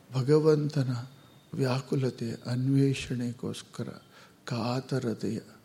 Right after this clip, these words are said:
ಅಲ್ಲಿ ಭಕ್ತಿ ಪುಲಕಿತಗೊಂಡು ಕೃಪೆಗಾಗಿ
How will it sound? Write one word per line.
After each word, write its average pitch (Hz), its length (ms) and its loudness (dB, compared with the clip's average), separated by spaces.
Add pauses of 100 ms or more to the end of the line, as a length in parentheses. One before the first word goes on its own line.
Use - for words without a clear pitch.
(800)
ಅಲ್ಲಿ 135 340 2
ಭಕ್ತಿ - 500 -2
ಪುಲಕಿತಗೊಂಡು 135 1300 -2 (440)
ಕೃಪೆಗಾಗಿ 139 920 2